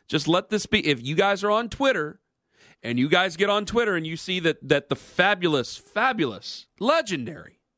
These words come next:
yeah, I'll use the term legendary, Sarah J is trending, and you wonder why. Remember, y-, you, you can look. You better not be buying anything.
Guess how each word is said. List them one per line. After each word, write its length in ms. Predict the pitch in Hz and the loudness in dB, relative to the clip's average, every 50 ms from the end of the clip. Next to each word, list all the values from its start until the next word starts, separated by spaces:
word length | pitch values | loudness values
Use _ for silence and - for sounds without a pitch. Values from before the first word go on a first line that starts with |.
| _ _ - | _ _ -2
yeah, 140 | 262 254 | -2 0
I'll 160 | 220 240 311 339 | 2 2 0 0
use 240 | 277 240 196 147 | 0 -2 -2 -2
the 60 | 139 135 | -2 0
term 240 | - 165 175 214 220 | 2 2 0 0 0
legendary, 640 | 247 277 302 320 311 220 214 175 147 123 107 107 113 | 0 2 2 2 2 -2 -4 -4 -2 -2 -2 -2 -6
Sarah 300 | - - 202 208 240 254 | -2 0 2 2 2 0
J 220 | 208 208 208 208 | 0 0 0 0
is 100 | 208 180 | -2 -4
trending, 400 | - - 196 208 196 151 143 143 - _ _ _ _ _ | -2 -2 0 0 2 0 -2 -4 -6 _ _ _ _ _
and 80 | 131 139 | -2 0
you 80 | 147 | 0
wonder 220 | 156 180 190 214 220 | 2 2 2 2 2
why. 180 | 220 196 151 | 2 2 0
Remember, 360 | 127 127 196 233 196 127 98 - _ _ _ _ _ _ _ _ _ _ _ | 0 0 0 0 0 -2 -6 -8 _ _ _ _ _ _ _ _ _ _ _
y-, 100 | - - - | -20 -20 -20
you, 320 | _ 107 101 104 113 123 - _ _ _ _ _ _ _ _ _ _ _ _ _ _ | _ -16 -6 -4 -4 -4 -4 _ _ _ _ _ _ _ _ _ _ _ _ _ _
you 180 | 101 107 113 113 | -2 -2 -2 0
can 160 | - 160 156 | 0 0 2
look. 420 | 175 233 285 320 302 - - - - _ _ _ _ _ _ _ _ _ _ _ _ _ _ _ _ _ _ _ _ _ _ _ _ _ _ _ | 4 4 4 4 2 -2 -6 -16 -20 _ _ _ _ _ _ _ _ _ _ _ _ _ _ _ _ _ _ _ _ _ _ _ _ _ _ _
You 140 | - 135 135 | -6 -4 2
better 200 | 117 151 160 180 | 4 4 4 4
not 140 | 185 196 190 | 2 2 2
be 80 | 214 | 2
buying 340 | 202 175 208 254 311 320 277 | 2 2 4 4 2 0 0
anything. 560 | 214 190 185 170 147 170 175 175 175 175 160 | 0 0 0 0 0 0 0 0 0 -2 -8